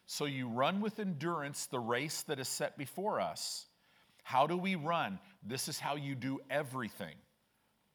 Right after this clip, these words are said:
Looking unto Jesus. How do you lay aside a weight? How do you get, how do you,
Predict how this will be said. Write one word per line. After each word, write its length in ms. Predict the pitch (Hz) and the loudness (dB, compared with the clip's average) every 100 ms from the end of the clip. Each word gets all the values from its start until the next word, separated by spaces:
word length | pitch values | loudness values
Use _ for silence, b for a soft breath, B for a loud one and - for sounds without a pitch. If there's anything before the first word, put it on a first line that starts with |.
| _ - | _ -14
Looking 800 | 95 117 175 185 202 208 208 190 - - | -6 2 2 2 -4 -2 -4 -6 -12 -4
unto 640 | 127 156 165 - 175 156 127 | -2 -2 -4 -6 -6 -6 -8
Jesus. 920 | 95 135 127 104 78 67 - - - _ B B B | -4 -4 -4 -6 -10 -8 -8 -8 -14 _ B B B
How 240 | - 151 | 6 6
do 80 | 170 | 6
you 240 | 202 220 175 | 4 2 2
lay 380 | 143 151 175 | 4 6 6
aside 580 | 170 - - 160 139 151 | 2 0 2 2 2 0
a 80 | 135 | 0
weight? 640 | 120 120 139 90 71 - B B B | 0 2 2 2 -6 -16 B B B
How 200 | - 147 | 2 4
do 80 | 185 | 4
you 300 | 196 185 147 B B 131 | 2 0 -2 B B 0
get, 240 | 143 165 139 135 | 2 2 -2 -4
how 180 | - 180 | 4 6
do 80 | 208 | 6
you, 260 | 175 127 | 2 -2